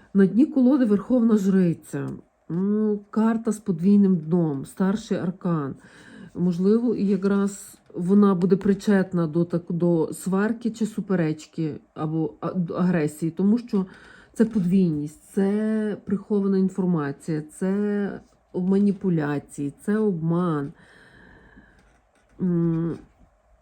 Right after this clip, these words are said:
це, можливо, в-, ви зрозумієте, е, відкриються таємниці,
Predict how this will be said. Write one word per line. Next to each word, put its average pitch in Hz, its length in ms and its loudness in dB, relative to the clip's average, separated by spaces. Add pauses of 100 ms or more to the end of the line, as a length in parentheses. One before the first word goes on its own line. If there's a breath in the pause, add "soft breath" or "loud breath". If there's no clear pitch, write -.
(2250)
це, 202 460 0
можливо, 208 640 4
в-, 175 240 -4 (220)
ви 190 520 2 (1000)
зрозумієте, 208 1080 4
е, 202 840 0 (1080)
відкриються 214 720 2
таємниці, 190 840 2